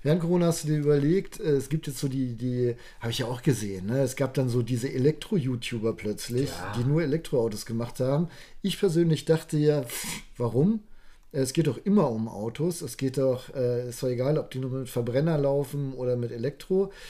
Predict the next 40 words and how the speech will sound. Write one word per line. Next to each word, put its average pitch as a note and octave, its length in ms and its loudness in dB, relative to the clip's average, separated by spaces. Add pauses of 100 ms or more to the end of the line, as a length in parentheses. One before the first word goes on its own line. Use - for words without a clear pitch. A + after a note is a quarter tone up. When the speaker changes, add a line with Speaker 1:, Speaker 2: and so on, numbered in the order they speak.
(240)
Speaker 1:
Ähm, C#3 500 4 (140)
ich C3 100 -4
bin D3 140 6
ja, F3 260 4
äh, D3+ 500 2
eines B2+ 220 -6
Besseren D3+ 340 0
belehrt C#3+ 380 0
worden, C3+ 400 -2
weil A#2+ 140 2
die A#2+ 100 -4
Industrie B2 420 -8
mir A#2+ 440 -4
irgendwie A#2 260 -10
abgesprochen A#2+ 600 -6
hat, A#2+ 160 -6
dass A2+ 100 -8
ich C3 100 -8
noch A#2+ 140 -6
Elektroautos, B2 840 -4
äh, A#2+ 200 0
bewerten C#3+ 480 2
kann. C3 360 0 (480)
Äh, C3+ 80 0
ich - 160 -4
kann C3+ 160 -4
nur C3+ 80 -4
Verbrenner, A#2+ 500 -2
tut A#2 160 -8
mir A#2+ 140 -2
leid. B2 320 0
Speaker 2:
Ja. D3+ 340 -2
Speaker 1:
Aber C#3 160 4
dafür E3 240 6
habe E3 80 4
ich - 100 -2
dich - 200 -4
ja D#3+ 240 6
und C#3 200 -4
du, D#3 300 4